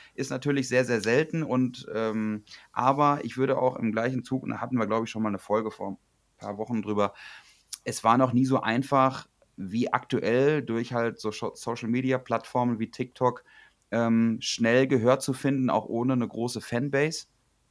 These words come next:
Deswegen hier nochmal mein Rat an alle, die vielleicht zuhören, die irgendwie auch Malle-Künstler werden wollen. Leute, versucht es, macht es aber mit Herzblut. Macht es nicht so, „Äh, ich mach jetzt mal einen Malle-Song, äh, weil das kann ja jeder“ oder sowas.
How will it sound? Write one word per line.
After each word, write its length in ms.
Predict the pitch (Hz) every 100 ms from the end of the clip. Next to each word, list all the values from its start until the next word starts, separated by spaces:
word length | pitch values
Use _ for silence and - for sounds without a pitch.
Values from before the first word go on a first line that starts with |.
| _ _ _ - -
Deswegen 640 | 98 - 107 113 120 117 - - _
hier 180 | - 113
nochmal 280 | 117 113 107
mein 200 | 104 95
Rat 260 | 98 110
an 80 | 104
alle, 220 | - 107
die 80 | 104
vielleicht 260 | - 92 -
zuhören, 600 | - 131 123 117 117 -
die 320 | 98 104 - -
irgendwie 300 | 104 107 95
auch 180 | - -
Malle-Künstler 760 | 101 107 113 - 110 - 107
werden 260 | 104 104 95
wollen. 340 | 98 110 110 - - - _ -
Leute, 280 | 110 147 139
versucht 460 | - 120 113 185
es, 120 | 170 113
macht 300 | 131 - 190
es 100 | 151
aber 140 | 139
mit 180 | 127 101
Herzblut. 500 | 123 151 - 104 87
Macht 220 | 107 -
es 140 | 143 131
nicht 220 | 143 -
so, 280 | 135 123 - - -
„Äh, 160 | 117
ich 80 | 113
mach 140 | 127 135
jetzt 160 | 127
mal 80 | 120
einen 140 | 113 107
Malle-Song, 640 | 131 156 - 156 170 170
äh, 500 | - 135 135 131 117
weil 240 | 113 120
das 180 | 110 -
kann 200 | - 123
ja 80 | 127
jeder“ 580 | 101 110 165 175 180 -
oder 180 | 123 123
sowas. 400 | 143 147 156